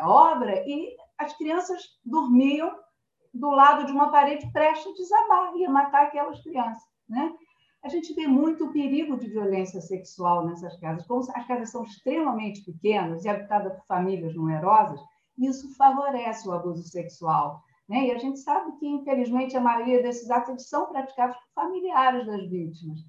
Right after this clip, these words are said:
né? Padrasto, tio, primo, e raramente é um, um estranho invasor, né?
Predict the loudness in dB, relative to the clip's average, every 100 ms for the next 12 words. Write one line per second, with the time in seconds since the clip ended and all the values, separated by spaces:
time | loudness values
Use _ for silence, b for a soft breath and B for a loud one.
0 | _ _ 0 2 4 0 -8 -8 4 8
1 | 8 8 0 -10 -8 -6 -6 -2 0 0
2 | -4 2 2 2 0 0 -2 -4 -4 -4
3 | -4 -4 -4 -4 0 2 2 0 -4 -6
4 | -6 -10 -12 -14 _ _ _ _ -4 -4